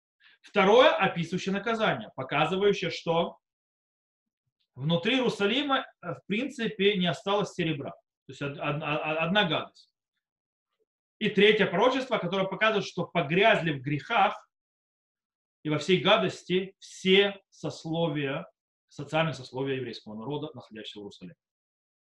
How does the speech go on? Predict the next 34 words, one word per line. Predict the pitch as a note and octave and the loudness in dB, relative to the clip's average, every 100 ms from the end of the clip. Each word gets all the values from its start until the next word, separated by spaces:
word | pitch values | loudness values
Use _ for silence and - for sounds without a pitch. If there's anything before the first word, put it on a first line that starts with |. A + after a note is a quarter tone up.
| _ _ _ - | _ _ _ -4
Это | A3 B3+ | 0 0
то, | G#3+ | 0
что | G#3+ | 0
написано. | F#3 D#3 - - - _ _ _ - | -2 -4 -8 -14 -20 _ _ _ -4
Теперь, | F#3+ F#3+ | 2 4
как | C4 D#4 | 4 2
с-, | - G3+ | 0 -4
какая | F#3 C4+ C#4 | -2 0 0
связь | A#3+ G#3+ | 2 0
между | G3+ E3 E3+ | -2 -2 -4
этими | E3 D3 | -6 -8
пророчествами? | C3+ B2+ - - B2+ | -8 -8 -12 -20 -18
То | B2+ | -14
есть | D#3 | -4
есть, | F#3 | -4
в | - | -2
принципе, | E3 - C3+ | -8 -8 -14
связь. | - A#2+ D3 _ _ _ _ _ - - _ _ | -14 -16 -16 _ _ _ _ _ -20 -20 _ _
В | _ | _
принципе, | G#3+ E4+ F#4 C#4+ C4+ C4 C4 - | 2 2 0 -4 -2 -2 -2 0
э, | A#3 G#3+ G#3+ | 4 4 4
у | G3+ | 4
этой | B3+ E4 D4+ A#3 D#3 | 6 4 2 0 0
последнего | - F3+ G#3+ B3 A3+ G3 | -4 -4 0 0 0 0
пророчества, | G3 C4 F#4 - F3+ | 2 2 2 -2 -2
третьего, | F#3 G#3 G#3 F#3+ | 2 2 2 -2
есть | F3 G#3+ - - | 0 -2 -4 -8
связь | F#3+ C#4+ D#4+ | 0 2 2
с | - | -2
предыдущими | A#3 G#3 E3+ A#3 - G3 F#3 C3 - - | -2 2 2 0 -2 0 0 -2 -10 -18
двумя. | C3+ D#3 E3 C#3+ - - - _ - | -8 -4 -2 -2 -6 -16 -20 _ -20
То | |
есть, | A2 A2 | -16 -6
да, | F3 - | -6 -6